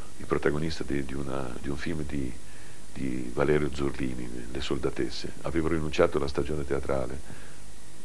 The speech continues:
eh, perché il film si girava a fine, a fine estate, settembre-ottobre, per cui avrei dovuto essere, tornare a fare il primo attore al Teatro Stabile di Torino,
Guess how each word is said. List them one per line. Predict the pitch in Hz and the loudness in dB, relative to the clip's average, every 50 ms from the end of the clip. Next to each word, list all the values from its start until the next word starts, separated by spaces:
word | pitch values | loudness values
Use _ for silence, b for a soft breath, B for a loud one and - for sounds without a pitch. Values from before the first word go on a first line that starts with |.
| - - - - - - | -2 -2 -2 -2 -2 -2
eh, | - 65 64 64 | -2 -2 -2 -2
perché | - - 69 - 73 | -2 -2 0 0 0
il | 69 | 0
film | 69 - 78 73 | 0 0 0 0
si | 67 71 | 0 0
girava | 67 67 65 65 64 64 65 64 | 2 2 2 2 2 2 2 2
a | 64 67 | 2 0
fine, | - - 69 65 65 64 62 58 57 57 55 57 | 0 0 0 0 0 0 0 0 -2 -2 -2 -2
a | |
fine | - - 67 65 64 | 0 0 0 0 0
estate, | 65 - - 82 67 64 - - | 2 4 4 4 4 4 0 0
settembre-ottobre, | - - - - - 73 71 67 69 67 - 101 98 78 73 | -2 -2 0 0 0 2 2 2 2 2 4 4 4 2 2
per | 73 76 73 | 0 0 0
cui | - 80 78 73 B 73 B - | 0 0 0 0 B -2 B -2
avrei | - 69 73 78 73 | 0 2 2 2 2
dovuto | 76 76 76 76 76 | 2 2 2 2 2
essere, | 76 71 - 76 73 B B B B B B | 2 2 2 0 0 B B B B B B
tornare | - 80 76 73 78 80 82 80 | 0 2 2 4 4 4 4 4
a | |
fare | 80 80 78 | 4 2 2
il | 71 | 2
primo | - 78 76 71 | 0 0 0 0
attore | 73 73 - 92 87 78 | 0 2 2 4 4 4
al | 73 73 73 | 4 2 2
Teatro | - 76 73 73 69 | 2 2 0 0 0
Stabile | 69 - 78 76 69 71 | 2 2 2 2 2 2
di | 71 71 69 | 2 2 2
Torino, | 73 80 82 90 95 95 76 | 2 2 2 2 2 0 0